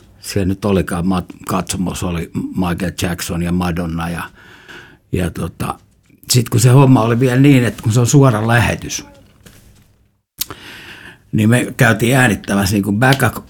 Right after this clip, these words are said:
backup-nauhaa ja venäläiset,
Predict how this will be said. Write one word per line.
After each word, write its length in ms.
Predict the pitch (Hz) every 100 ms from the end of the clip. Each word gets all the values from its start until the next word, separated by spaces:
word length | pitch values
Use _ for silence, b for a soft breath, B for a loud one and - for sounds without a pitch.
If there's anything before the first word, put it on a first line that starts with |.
| 135
backup-nauhaa 1900 | 139 147 143 104 - - - - - - - - - - 113 113 110 - 98
ja 140 | 98
venäläiset, 880 | 113 110 95 87 85 98 - - -